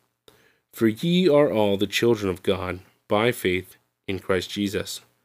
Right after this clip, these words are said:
For as many of you as have been baptized into Christ have put on Christ. There is neither Jew nor Greek, there is neither bond nor free,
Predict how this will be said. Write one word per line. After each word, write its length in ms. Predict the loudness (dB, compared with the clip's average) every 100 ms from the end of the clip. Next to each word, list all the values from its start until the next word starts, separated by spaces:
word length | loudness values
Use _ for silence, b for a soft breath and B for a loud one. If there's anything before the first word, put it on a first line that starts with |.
| _ _ _ _ _ _
For 100 | 0
as 100 | 2
many 260 | 4 4 6
of 140 | 2
you 220 | 2 4 4
as 200 | 2 0
have 200 | 0 2
been 160 | 0
baptized 540 | 2 0 0 -4 -4 -4
into 320 | -2 -2 -4
Christ 340 | -4 -4 -4
have 260 | -6 -8 -6
put 220 | -2 -2
on 320 | 0 -2 -2
Christ. 500 | -4 -8 -10 -14 -16 -20 _ _ _ _ _ _ _
There 160 | 8 8
is 140 | 8
neither 240 | 6 4
Jew 480 | 2 2 2 2 2 -4 _ _ _
nor 260 | 2 4 4
Greek, 480 | 4 -2 -2 -8 -20 _ _ _ 2
there 160 | 6 6
is 120 | 6
neither 320 | 2 4 2
bond 540 | 2 2 2 0 -2 -8 _
nor 220 | 0 0
free, 440 | 0 -2 -4 -6